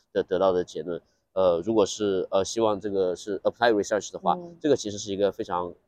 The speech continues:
Speaker 1: 呃，重要的衡量的指标。那在这次会议之中，我们也其实看到了，呃，非常多的，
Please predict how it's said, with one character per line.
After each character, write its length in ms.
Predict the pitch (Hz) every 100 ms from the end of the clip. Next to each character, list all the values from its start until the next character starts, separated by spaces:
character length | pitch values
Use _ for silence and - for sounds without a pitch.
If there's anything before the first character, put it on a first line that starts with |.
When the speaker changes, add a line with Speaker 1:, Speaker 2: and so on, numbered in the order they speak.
| _
Speaker 1:
呃， 460 | 87 92 87 82 -
重 200 | - 127
要 160 | 107 90
的 200 | 85 80 _ _ _ -
衡 120 | 98
量 160 | 95 95
的 180 | 90
指 160 | 90 - -
标。 260 | 85 82
那 160 | 117 123
在 180 | 107 123
这 120 | 139
次 200 | 127 120
会 180 | - 120
议 20 |
之 140 | 98 98
中， 260 | 104 104
我 100 | 92
们 200 | 80 95
也 100 | 98
其 160 | 82 92
实 120 | -
看 240 | _ 123
到 140 | 104 92
了， 200 | 87 82 _ _ _
呃， 200 | 95 90
非 100 | 107
常 220 | 113 92
多 180 | 92 113
的， 300 | 117 98 87